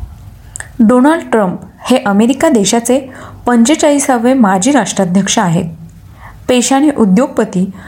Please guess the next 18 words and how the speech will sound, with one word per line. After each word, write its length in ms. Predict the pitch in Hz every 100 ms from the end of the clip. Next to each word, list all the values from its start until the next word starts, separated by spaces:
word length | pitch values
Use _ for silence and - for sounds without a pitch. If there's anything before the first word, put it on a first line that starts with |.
| - - - 240
व 120 | 262
दूरचित्रवाणी 840 | 214 240 370 381 247 214 208 220
अभिनेता 500 | 240 196 202 196 202
राहिल्याने 360 | 196 180 240 190 - - -
ट्रम्प 280 | 220 233
यांनी 380 | 226 196 233 180 160 - - -
आठ 280 | 214 226 226
नोव्हेंबर 380 | 208 208 294 175 160
दोन 220 | 180 202 208
हजार 220 | 214 226
सोळा 380 | - 214 240 339
रोजी 240 | 254 208
झालेल्या 420 | 214 196 185 196 - - - -
दोन 240 | 208 240 240
हजार 240 | 233 247
सोळा 400 | 247 220 196 220
सालच्या 440 | 240 196 220 - 175 - - - -
अमेरिकन 580 | - 233 285 285 294 302